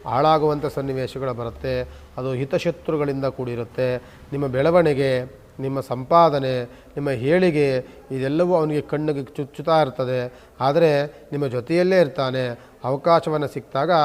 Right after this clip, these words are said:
ಅವಕಾಶವನ್ನು ಕೆಟ್ಟದಾಗಿ ಬಳಸ್ಕೊಂಡು ನಿಮಗೇನೇನು ಕಷ್ಟಗಳನ್ನು, ನಷ್ಟಗಳನ್ನು, ಅವಮಾನಗಳನ್ನು ಮಾಡಬೇಕು ಅದೆಲ್ಲವೂ ಮಾಡ್ತಿರ್ತಾನೆ. ನಿಮಗೆ ಗೊತ್ತಾಗೋದು ಯಾವಾಗ ಅಂದರೆ ಎಂಡಲ್ಲಿ, ಅಲ್ಲಿವರೆಗೂ ನಿಮಗೆ ಅದು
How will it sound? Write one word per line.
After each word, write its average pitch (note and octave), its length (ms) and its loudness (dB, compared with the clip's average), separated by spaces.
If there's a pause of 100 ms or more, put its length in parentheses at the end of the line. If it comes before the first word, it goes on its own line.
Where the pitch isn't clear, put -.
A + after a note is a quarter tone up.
(460)
ಅವಕಾಶವನ್ನು C#3 680 -2 (100)
ಕೆಟ್ಟದಾಗಿ C3+ 500 -4
ಬಳಸ್ಕೊಂಡು C#3+ 480 -4 (400)
ನಿಮಗೇನೇನು C3+ 560 -2 (100)
ಕಷ್ಟಗಳನ್ನು, C#3 640 -2 (440)
ನಷ್ಟಗಳನ್ನು, C#3 600 -4 (400)
ಅವಮಾನಗಳನ್ನು C3+ 720 -2
ಮಾಡಬೇಕು B2 420 -4
ಅದೆಲ್ಲವೂ B2+ 480 -6 (180)
ಮಾಡ್ತಿರ್ತಾನೆ. A2+ 540 -14 (420)
ನಿಮಗೆ C3 320 -4
ಗೊತ್ತಾಗೋದು C#3 500 -2
ಯಾವಾಗ C3 220 0 (100)
ಅಂದರೆ C3+ 220 -4 (540)
ಎಂಡಲ್ಲಿ, A#2+ 400 -8 (460)
ಅಲ್ಲಿವರೆಗೂ C3 440 -4
ನಿಮಗೆ C#3 220 2 (400)
ಅದು A#2+ 120 -10